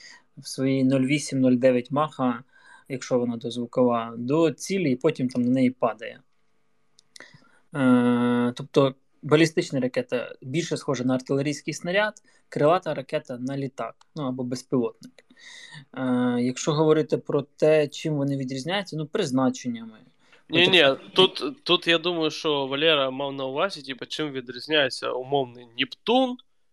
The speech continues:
Speaker 2: від крилатої ракети, наприклад.
Speaker 1: Ну, тим, що, е, Нептун має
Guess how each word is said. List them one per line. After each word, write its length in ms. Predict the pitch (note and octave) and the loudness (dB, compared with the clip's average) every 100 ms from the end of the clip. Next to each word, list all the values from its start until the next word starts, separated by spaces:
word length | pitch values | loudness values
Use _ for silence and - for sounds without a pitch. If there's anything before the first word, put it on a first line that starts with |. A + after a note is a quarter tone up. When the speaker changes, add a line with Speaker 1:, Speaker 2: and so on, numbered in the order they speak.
| _ A#2+ | _ -8
Speaker 2:
від 220 | C3 D3 | -8 -6
крилатої 500 | C#3 C#3 D#3 - C3 | -4 -2 -2 -4 -6
ракети, 480 | B2+ - A2+ - A2+ | -6 -6 -10 -10 -14
наприклад. 580 | A#2 A#2 A#2 - - _ _ _ _ _ - | -14 -10 -12 -12 -20 _ _ _ _ _ 0
Speaker 1:
Ну, 180 | F3 D3 - | 2 2 -2
тим, 260 | - G3 A#3+ | 2 6 6
що, 960 | - - F#3 F3 F3 E3+ E3 D#3+ D3 - | 4 0 4 4 4 2 2 0 -2 -6
е, 200 | C#3+ D3+ C#3+ | -12 -10 -8
Нептун 340 | C#3 - A3 E3 | -8 -2 0 0
має 580 | E3 F#3 D#3 C#3+ C3+ | -4 -2 -2 -2 -6